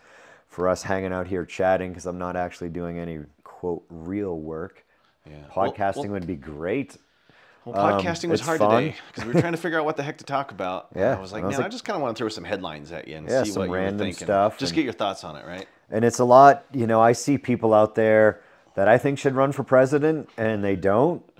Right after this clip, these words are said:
Speaker 2: I know, right?
Speaker 1: And you're like, "What's going on?"
Speaker 2: So would you run for office in any way? Like,
Speaker 1: Um,
Speaker 2: politics in any way?
Speaker 1: I,
Speaker 2: Would
Speaker 1: you
Speaker 2: you?
Speaker 1: know, sometimes when my wife's like, "What are you gonna do?" Like, saying something to me, and I'm
Speaker 2: Yeah.
Speaker 1: like, "What are you gonna do?" I'm like, "I guess you could run for office, but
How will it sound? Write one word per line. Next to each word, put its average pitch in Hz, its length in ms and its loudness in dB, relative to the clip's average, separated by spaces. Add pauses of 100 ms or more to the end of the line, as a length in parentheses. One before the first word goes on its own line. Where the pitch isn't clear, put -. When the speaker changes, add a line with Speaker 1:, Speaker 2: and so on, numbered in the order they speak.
(120)
Speaker 2:
I 117 100 -4
know, 262 300 0
right? 294 300 -2 (140)
Speaker 1:
And 123 440 4
you're 123 140 4
like, 120 260 6
"What's 120 240 4
going 196 360 4
on?" 104 560 -8 (140)
Speaker 2:
So 123 160 -6
would 127 140 -6
you 175 100 -8
run 214 140 -8
for 208 120 -10
office 196 300 -8
in 233 60 -14
any 233 100 -14
way? 226 320 -14
Like, 104 240 -8
Speaker 1:
Um, 139 260 12
Speaker 2:
politics 123 180 0
in 117 80 -8
any 120 120 -8
way? 123 240 -6 (400)
Speaker 1:
I, 117 260 0
Speaker 2:
Would 120 140 -2
Speaker 1:
you 139 80 0
Speaker 2:
you? 127 60 4
Speaker 1:
know, 123 100 4
sometimes 143 420 6
when 117 140 4
my 110 140 6
wife's 110 320 8
like, 107 180 6
"What 104 160 2
are 156 60 2
you 180 60 0
gonna 139 180 4
do?" 110 320 2
Like, 90 240 -2 (720)
saying 113 320 -2
something 107 320 -2
to 87 80 -6
me, 85 220 -6
and 92 120 -6
I'm 95 100 -6
Speaker 2:
Yeah. 95 60 -2
Speaker 1:
like, 95 280 -2 (1040)
"What 101 220 0
are 127 40 2
you 123 60 2
gonna 120 160 0
do?" 123 220 4
I'm 92 100 0
like, 98 220 2
"I 95 140 2
guess 135 260 4
you 160 60 0
could 127 120 4
run 127 180 4
for 110 160 4
office, 123 360 4
but 107 360 0